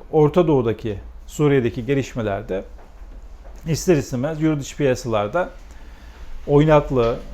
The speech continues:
ve hareketliliği biraz daha artıran gelişmeler olmaya devam edecek. O yüzden, e, bu hafta çok gergin olmayan, biraz daha yatay seyirde olan bir hafta bekliyorum.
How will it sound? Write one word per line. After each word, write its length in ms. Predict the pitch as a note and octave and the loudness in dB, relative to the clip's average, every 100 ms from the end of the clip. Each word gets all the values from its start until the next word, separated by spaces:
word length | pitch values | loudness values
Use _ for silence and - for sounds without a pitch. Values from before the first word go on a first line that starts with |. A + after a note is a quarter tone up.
| D#3+ | -2
ve 140 | C#3 C#3 | 0 2
hareketliliği 840 | C#3+ D3+ C#3+ D3 - B2 C3 D3 | 2 2 2 0 0 -4 -2 0
biraz 300 | C#3+ C#3 B2 | 4 4 4
daha 180 | C#3 - | 0 2
artıran 460 | C#3+ C3 C#3 C#3 | 0 0 0 2
gelişmeler 460 | C#3 C#3 C3+ C#3 A#2+ | 2 0 0 0 0
olmaya 400 | G#2+ G#2+ F3 E3 | 0 -2 -4 0
devam 320 | C3+ B2+ A2 | 2 4 0
edecek. 400 | G2+ A2 F3 G3 - - - - - - | -4 -8 -8 -8 -12 -20 -20 -20 -16 0
O 100 | G#3+ | 4
yüzden, 460 | F3+ D3+ D#3+ F#3 - - - - - | 4 4 2 0 -14 -20 -20 -20 -12
e, 640 | - C3 C3 B2+ A#2+ A#2 A2 | -4 0 2 2 2 0 0
bu 140 | E3+ D#3+ | 2 4
hafta 500 | C3 - D3+ F3+ - - - - - - - | 4 2 0 0 -6 -20 -20 -20 -20 -20 -2
çok 320 | G#3+ G#3 F3+ | 2 2 4
gergin 480 | D3+ D3+ D3+ D#3 D#3 | 6 6 6 2 2
olmayan, 600 | D#3+ E3 D#3 A#2+ G#2 G2+ - - - - | 6 6 6 2 2 0 -6 -18 -16 -4
biraz 320 | D#3 D3 C#3+ | 4 4 4
daha 160 | D3+ D3 | 4 4
yatay 340 | D3 D3 D#3+ | 4 2 0
seyirde 380 | D3 D3 C3+ C3+ | 0 0 0 2
olan 380 | B2 A2 D3+ D3+ | 2 2 0 0
bir 100 | C#3+ | -2
hafta 540 | C#3 C3 - B2 G2+ - - - - | 2 2 2 -2 -2 -10 -20 -18 -10
bekliyorum. 480 | G2+ - G2 F#2+ | -10 -10 -10 -10